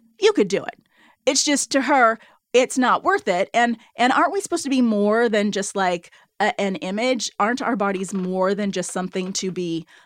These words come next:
um, to be viewed at by men or, you know, what, whatever the thing is? Um, and so therefore, it's just, it's not really a great use of our time and our emotions and our energy.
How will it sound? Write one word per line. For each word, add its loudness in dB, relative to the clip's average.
um, -2
to 0
be 0
viewed 2
at 2
by -2
men -2
or, -4
you -6
know, 0
what, 0
whatever 2
the -6
thing -4
is? -8
Um, 2
and 0
so 2
therefore, 0
it's -2
just, -4
it's -2
not 4
really 0
a 2
great -2
use -4
of -4
our 0
time -4
and -8
our -6
emotions 0
and -6
our -4
energy. 0